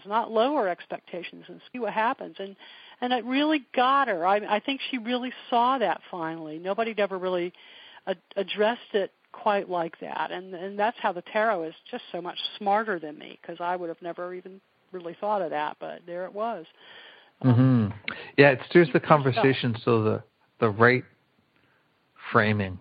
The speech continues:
Speaker 2: or the right, you know, way of serving it up, you know, is there, which I think is really, really profound, right? Because if you say, if you say things in the right way, then all of a sudden it cuts through it, right? You know, or if
Speaker 1: Right.
Speaker 2: you, if,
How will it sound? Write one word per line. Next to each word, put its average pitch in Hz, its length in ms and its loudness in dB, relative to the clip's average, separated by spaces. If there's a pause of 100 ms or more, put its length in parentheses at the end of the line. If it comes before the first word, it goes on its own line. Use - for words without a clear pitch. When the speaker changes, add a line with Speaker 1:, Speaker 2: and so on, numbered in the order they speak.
(100)
Speaker 2:
or 107 100 0
the 104 100 2
right, 104 320 4 (140)
you 117 140 -4
know, 98 120 0
way 104 220 6
of 101 100 2 (140)
serving 98 280 2
it 95 100 0
up, 95 240 2 (260)
you 110 120 0
know, 95 180 4
is 95 180 2
there, 90 220 6
which 92 200 -4
I 95 60 4
think 98 240 -4
is 90 140 -8
really, 90 380 0 (520)
really 123 220 8
profound, 101 560 4
right? 120 220 6
Because 113 320 2 (600)
if - 140 0
you 120 60 0 (120)
say, 151 160 10
if 127 240 -2
you 127 160 2
say 156 140 8
things 139 340 2
in 123 60 0
the 107 100 6
right 101 240 4
way, 95 440 4 (540)
then 113 120 6
all 107 200 8
of 104 60 0
a 104 140 -2
sudden 95 240 2
it - 120 -8
cuts - 240 0 (120)
through 92 200 2
it, - 80 -4
right? 113 300 2 (100)
You 101 80 -2
know, 92 120 0
or 98 120 4
if 95 60 4
Speaker 1:
Right. 180 220 2
Speaker 2:
you, 92 100 2
if, 101 60 -2